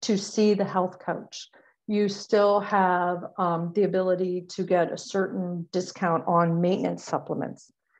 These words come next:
And then you have the ability in the basic plan, which I think I should call the graduate plan, um, to jump back in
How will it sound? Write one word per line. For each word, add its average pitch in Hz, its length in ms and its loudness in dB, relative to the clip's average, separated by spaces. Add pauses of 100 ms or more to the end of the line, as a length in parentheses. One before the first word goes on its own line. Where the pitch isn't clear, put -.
(420)
And 277 120 8
then 302 140 10
you 302 100 6
have 294 220 2
the 294 100 4
ability 226 760 2
in 202 120 0
the 190 80 2
basic 214 480 -2
plan, 175 320 -6
which 185 160 -4
I 180 120 2 (460)
think 180 140 -2
I 185 60 2
should - 180 -8
call - 180 -4
the 170 80 -6
graduate 175 580 2
plan, 160 460 -6 (540)
um, 175 480 2 (1120)
to 240 360 2 (120)
jump 220 320 2
back 196 340 0
in 165 520 0